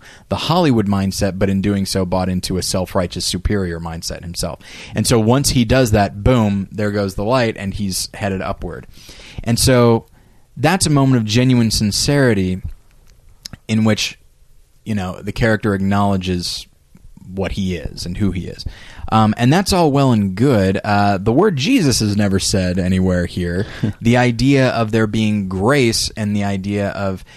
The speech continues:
Speaker 1: no one actually deserving anything good, but we have it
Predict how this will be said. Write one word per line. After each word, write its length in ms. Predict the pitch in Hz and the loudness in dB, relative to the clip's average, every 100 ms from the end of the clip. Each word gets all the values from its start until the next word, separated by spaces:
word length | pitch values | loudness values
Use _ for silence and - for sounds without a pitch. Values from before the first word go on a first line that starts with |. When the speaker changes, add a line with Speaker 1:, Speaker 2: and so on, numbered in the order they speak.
| - | -10
Speaker 1:
no 240 | - 113 135 | -2 2 4
one 140 | 131 | 4
actually 400 | 123 117 - 107 | 2 0 -2 -4
deserving 1200 | 90 87 98 87 90 110 180 214 110 87 82 82 - - - | -4 -4 -4 -2 -4 -2 2 2 2 0 -2 -8 -12 -20 -10
anything 440 | - 104 95 101 98 | 0 0 2 0 2
good, 360 | 95 95 92 90 | 2 0 0 -4
but 160 | 98 | -4
we 180 | 98 92 | -6 -8
have 280 | 90 101 98 | -4 -2 -2
it 180 | 95 | -2